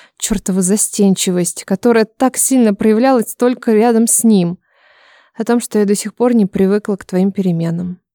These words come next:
прошептала, а потом кое-что вспомнила и решила спросить. "Ты же сейчас не можешь снять барьер? Почему?" Некоторое время Аарон ничего не отвечал, просто смотрел на меня и явно о чем-то думал, а потом все же сказал.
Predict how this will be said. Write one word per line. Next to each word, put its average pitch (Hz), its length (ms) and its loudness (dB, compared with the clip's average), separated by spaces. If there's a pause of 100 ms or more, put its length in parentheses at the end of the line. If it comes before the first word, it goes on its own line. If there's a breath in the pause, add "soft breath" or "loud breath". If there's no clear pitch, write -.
(180)
прошептала, 226 640 0
а 185 40 0
потом 226 460 0
кое-что 220 300 0
вспомнила 240 500 2
и 196 100 2
решила 202 300 -2
спросить. - 640 -6 (440)
"Ты 226 100 0
же 220 140 -2
сейчас 226 520 -4
не 226 120 0
можешь 294 380 0
снять 247 300 -2
барьер? 196 520 -4 (340)
Почему?" 240 560 -4 (460)
Некоторое 208 420 2
время 208 360 4
Аарон 190 180 2
ничего 190 340 2
не 190 100 4
отвечал, 208 520 -2 (340 soft breath)
просто 247 260 0
смотрел 226 420 2
на 233 100 4
меня 190 320 4
и 185 40 4
явно 233 280 2
о 190 60 2
чем-то 220 360 0
думал, 180 420 0 (340 soft breath)
а 190 100 -6
потом 202 200 -2
все 214 160 -2
же 202 120 -4
сказал. 185 640 -8